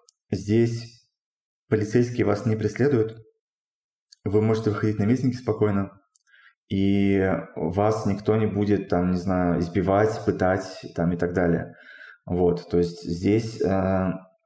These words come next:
ну, довольно давно, ну, вот была, здесь была революция несколько лет назад, и избрали правительство, которое, ну, демократичное довольно.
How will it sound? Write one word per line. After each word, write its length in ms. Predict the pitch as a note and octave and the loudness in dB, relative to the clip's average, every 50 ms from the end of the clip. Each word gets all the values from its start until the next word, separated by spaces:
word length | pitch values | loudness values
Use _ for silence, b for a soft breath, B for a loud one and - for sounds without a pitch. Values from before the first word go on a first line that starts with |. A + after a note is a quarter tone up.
| _ - _ - | _ -20 _ -4
ну, 200 | - G#2 G#2 G2 | -2 0 2 2
довольно 320 | G2+ F#2+ F#2+ G#2 G2+ G2+ | 2 2 2 2 2 4
давно, 640 | G2 G#2 G2+ G2+ G#2 G#2+ A2 A2 G#2 E2+ - - - - - - _ _ _ _ _ _ _ _ _ - - | 2 2 2 2 2 2 2 2 2 0 -2 -6 -10 -14 -18 -20 _ _ _ _ _ _ _ _ _ -2 2
ну, 120 | A#2+ A2 | 2 4
вот 140 | G2 G2+ G2 G2+ | 4 4 4 4
была, 260 | A2 A2 G#2+ G2+ F2+ | 6 6 6 6 4
здесь 160 | G#2 G2+ F2 | 2 0 2
была 180 | F#2+ A2 G#2+ G#2+ | 2 4 4 6
революция 600 | G#2 G#2 A2 C3 - - - - B2 A#2 - - - B2+ | 4 4 4 4 2 0 0 0 -2 -2 -2 -4 -6 -6
несколько 300 | - G#2+ - - - - G2+ | -4 -4 -6 -6 -4 -2 -2
лет 120 | G2 G3 | 0 0
назад, 340 | - G2+ G2+ G2+ G2 - - - - _ _ B B B B B B B B B B B B _ | 0 0 0 0 0 -2 -6 -12 -18 _ _ B B B B B B B B B B B B _
и 760 | - G#2+ G#2 G#2 G#2 G#2 G#2 G#2 G#2 G#2 G#2+ G#2+ G#2+ A2 G#2+ G#2 G2+ - - - - - _ _ _ _ _ _ - | -2 0 2 2 2 2 2 2 2 2 4 6 6 6 6 4 2 -2 -6 -8 -14 -18 _ _ _ _ _ _ -2
избрали 460 | G#2+ G2+ G2+ A#2+ B2 B2+ B2+ A#2+ A#2+ | -2 0 2 2 2 4 4 2 4
правительство, 520 | A2+ A2 A2 E3+ F3 E3 - - - A2 | 4 4 4 4 2 2 0 -2 -2 -2
которое, 760 | G#2+ G#2+ G2+ G#2 A2+ B2 C3+ B2+ A#2+ A2+ G#2+ G#2 G2 - - - | 0 0 0 2 2 2 4 4 4 4 4 2 2 0 -2 0
ну, 120 | A2+ A2 | 0 0
демократичное 720 | G2 G#2+ G2+ G2+ - - - - A2+ - - - F#2 F2+ F2 | 2 2 0 0 0 -2 -4 -4 -4 -6 -4 -4 -4 -2 0
довольно. 500 | F2+ E2+ E2+ E2+ E2+ E2+ E2 E2 - - | 2 2 2 2 2 0 -2 -4 -8 -14